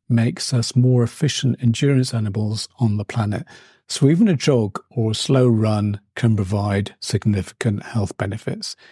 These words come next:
You don't have to run like an athlete to reap the rewards. Just thirty minutes of slow jogging or running each day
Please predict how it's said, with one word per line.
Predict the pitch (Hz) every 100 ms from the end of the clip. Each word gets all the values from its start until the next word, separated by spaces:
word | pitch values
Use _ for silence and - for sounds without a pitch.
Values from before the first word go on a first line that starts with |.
| _ _ _ _ _
You | 110 113
don't | 143 151
have | 135 135 123
to | - 120
run | 113 117 110
like | 107 -
an | 110
athlete | 110 98 - 110 107 - - - _
to | - 110
reap | 104 123 -
the | - 110
rewards. | 107 101 101 92 101 - - _ _ _ _
Just | - 117
thirty | - 160 - 143
minutes | 127 123 -
of | 117
slow | - 156 165
jogging | 123 113 - 104 101 104 -
or | 131 110
running | 110 110 110
each | 131 156 120 -
day | 101 98 104 107